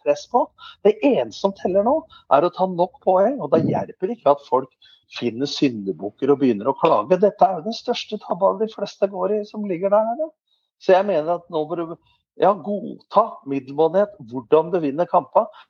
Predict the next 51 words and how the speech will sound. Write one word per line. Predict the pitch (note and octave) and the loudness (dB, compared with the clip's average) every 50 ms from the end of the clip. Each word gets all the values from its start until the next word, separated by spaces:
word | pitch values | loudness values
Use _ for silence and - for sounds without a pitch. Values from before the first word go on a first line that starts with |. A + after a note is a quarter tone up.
| - _ - | -20 _ -8
De | D#3+ F3+ | -6 -6
står | E3+ - - C3+ D3 | -4 2 2 4 4
og | F3 - | 2 2
prater | - F#3+ D3 - - E3 | 2 2 2 2 0 -8
om | E3 | -10
prestasjoner | - - F3 D#3+ - - - A#2 A2 - C3 B2+ C#3 D3 | -8 -4 -4 -4 -4 -6 -8 -8 -8 -8 -10 -10 -8 -8
og | D#3 | -8
slipper | - - F3 D#3 - _ - C3+ | -4 0 -2 -2 -2 _ -6 -6
inn | D3+ D3+ C3 | -4 0 2
dødballmål | B2+ A#2 A2 G#2+ B2+ B2+ B2 C#3 D3 D3+ D#3+ E3 | 4 4 4 4 4 2 2 4 2 2 4 2
og | E3 | 2
lette | E3+ E3 _ _ - E3 | 0 -4 _ _ -6 -2
mål. | E3 E3+ F#3 G3 F#3+ - _ _ _ _ _ - | 2 2 2 2 2 -2 _ _ _ _ _ 2
Ja, | - F#3 | 2 2
så | F#3 - G#3 - | 2 2 -4 -2
ta | - - G3 G3 G3 - | 2 2 2 2 2 -2
tak | - - D#3 D#3 D#3 D#3 - - | 2 2 4 4 2 0 -4 -8
i | G3+ | -8
det | F#3 F3 E3 D#3+ E3+ E3+ | -4 0 0 2 2 2
da, | E3 E3+ D#3+ C3+ - - _ _ _ _ | 2 2 2 2 0 -6 _ _ _ _
som | - - - - | -14 -8 -6 -4
er | - A#2 A2+ A#2 C3+ D3+ D#3 - _ | -2 0 2 2 2 2 0 -6 _
utfordringa, | C#3 B2+ A#2 A2 _ _ - B2+ B2+ A2+ B2+ C3+ C3+ C#3+ D#3 D#3 C#3+ - - _ _ _ - | -12 -12 -12 -14 _ _ -6 -6 -6 -4 -6 -4 0 2 2 2 2 0 -10 _ _ _ -2
og | E3 D3+ C3 A2 | -2 -2 -2 -4
bygg | C3 A#2+ A2+ A#2+ A2+ - | -6 -6 -6 -8 -6 0
på | D#3+ D#3+ - | 2 2 4
det | - A2+ A2+ | 6 4 4
som | A#2 - - C#3 C3 | 2 0 -2 2 2
er | C3+ C3+ | 2 2
Brann | B2+ A#2+ G#2 F#2+ G2 G2+ G2 | 2 2 2 2 2 0 -8
sine | - - C3 C3 C#3 C#3 | -10 -8 -6 -4 -2 0
beste | C3 C#3 - - - - B2+ C3 B2+ - | 0 0 0 -2 -4 0 2 2 4 4
egenskaper. | - A#2+ F#2+ G2+ G2 F#2+ - - A2+ A2 C#3 C#3+ C#3+ - - - - - | 2 2 2 -2 -10 -10 -4 -2 -2 0 0 0 -2 -2 -4 -8 0 0
Og | D3 C#3 A2+ | 0 0 2
drit | C3 A#2+ A2 A#2 G#2+ G#2+ - - | 0 0 0 0 -6 -6 -4 0
i | D3 | 0
om | C#3+ D3 | 0 2
det | D3 D#3 D3 D3 | 4 2 2 2
heter | - C#3+ B2+ | 0 -4 -4
Brann | A#2+ B2+ A#2 F2+ F#2+ G2 G#2 A2+ | 0 2 2 2 0 -2 -4 -4
eller | A#2+ B2+ C3 | -2 -2 -2
Coca-Cola | - - - G#2 - - C3 C3 C3 - - G#2+ G#2 G#2+ G#2+ A#2 | -4 -4 -8 -8 -2 0 0 0 0 -4 -8 -6 -2 0 0 2
forventninger, | - - C#3+ B2 A2+ G2+ G2 F#2+ _ - C#3+ D3 E3 F3 D#3+ | 2 2 0 2 2 0 0 -2 _ -12 -8 -4 -4 -4 -2
for | - | 0
det | C#3+ D3+ - | -2 -2 -2
er | - F#3 | -2 -6
ingenting | D#3+ C3 A2 B2 C3+ C3+ C3 A#2 A#2+ | -6 -4 -4 -6 -4 -4 -6 -4 -2
med | C3+ C#3+ | -4 -2
saken | C3+ - - B2+ - - C#3+ | 0 2 0 0 0 -2 -2
å | D3+ | 0
gjøre. | C3 C3 E3 G3+ A#3+ | 4 4 4 4 2